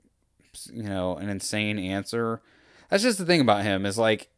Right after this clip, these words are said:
he's not any more insane than anyone I've ever talked to. Like, I wouldn't, if he was nobody and I just talked to him, I wouldn't be like, "Hey, this guy's especially crazy. We should watch out for him."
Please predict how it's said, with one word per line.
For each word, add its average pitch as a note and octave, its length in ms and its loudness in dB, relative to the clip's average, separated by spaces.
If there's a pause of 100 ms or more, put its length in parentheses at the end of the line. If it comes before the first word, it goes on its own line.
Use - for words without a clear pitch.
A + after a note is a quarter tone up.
(240)
he's D#3 280 -2
not D#3+ 460 4
any C3 220 4
more A2+ 520 4
insane G#2 840 -2
than F#2+ 380 -4
anyone G2+ 380 -2
I've F#2 260 -2
ever F2 200 -2
talked F2 340 -2
to. F2+ 320 -2 (600)
Like, G2 320 2
I A2 140 4
wouldn't, A2 480 2 (140)
if A#2+ 240 0
he C3 180 0
was C#3+ 220 4
nobody C3 640 6
and A2+ 100 0
I G#2+ 140 4
just G#2+ 180 -2
talked G#2 280 0
to B2 80 -2
him, B2+ 400 -2 (120)
I G#2 140 6
wouldn't G#2+ 400 2
be G#2 140 4
like, F#2 340 4
"Hey, G2 380 2
this G#2+ 180 0
guy's G#2+ 260 4
especially F2+ 680 -2
crazy. E2+ 380 -4
We F2+ 80 -6
should F#2+ 160 -4
watch F2+ 240 0
out F2 180 -2
for E2 140 -10
him." E2 240 -12